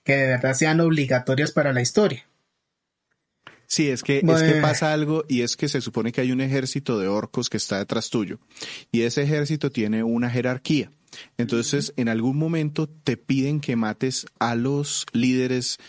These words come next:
Speaker 2: de algunos de esos, a, algunos de esos líderes. Si tú cumples esa misión, es muy chévere, porque sí, pasa eso. Si alguno se te escapa, entonces, eh, queda con las desfiguraciones que tú le dejaste. Si alguno te mata, entonces ese sube de rango,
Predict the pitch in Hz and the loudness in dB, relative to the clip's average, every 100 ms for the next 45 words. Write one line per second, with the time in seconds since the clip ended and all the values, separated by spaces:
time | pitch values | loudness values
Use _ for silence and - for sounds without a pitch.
0 | - - - - 107 101 101 110 123 113 | -20 -20 -8 -2 -2 0 0 0 0 0
1 | 107 120 104 101 - 113 123 160 143 139 | 0 -2 -2 -2 -2 -2 0 -2 -2 -2
2 | 143 135 92 - - - - - - _ | 0 -2 -2 -8 -14 -18 -20 -20 -20 _
3 | - - - - 139 127 156 156 202 190 | -20 -18 -6 -2 0 0 -2 -2 -2 0
4 | 185 190 196 180 143 175 208 214 - 127 | 0 0 0 0 0 0 0 -2 -2 -2
5 | 127 139 135 151 127 104 107 - 101 98 | 0 0 0 0 0 0 -4 -4 -2 0
6 | 139 120 110 131 123 98 104 98 107 123 | 0 0 -2 -2 -2 -2 -4 -2 -2 -2
7 | 131 120 101 - 160 175 165 127 113 107 | -4 -4 -4 -2 -2 -2 -4 -2 -2 -2
8 | 127 127 - - - - 113 110 107 104 | -2 -4 -8 -14 -12 -2 0 2 0 -2
9 | - 127 120 123 123 127 110 104 - 101 | -2 0 0 0 0 -2 -2 -2 -2 -2
10 | 101 98 104 117 - 117 101 113 107 110 | -2 -2 -2 -2 -4 -4 -2 0 -2 -2
11 | 104 - - - - - 117 104 110 143 | -4 -6 -12 -16 -8 -2 -2 0 -2 -2
12 | 143 117 180 175 156 117 117 107 120 120 | -2 -2 -2 -2 -4 -4 -4 -2 -2 -2
13 | 123 - 127 123 107 104 135 160 165 147 | -2 0 0 0 0 -2 -2 -2 -2 -2
14 | 147 | -2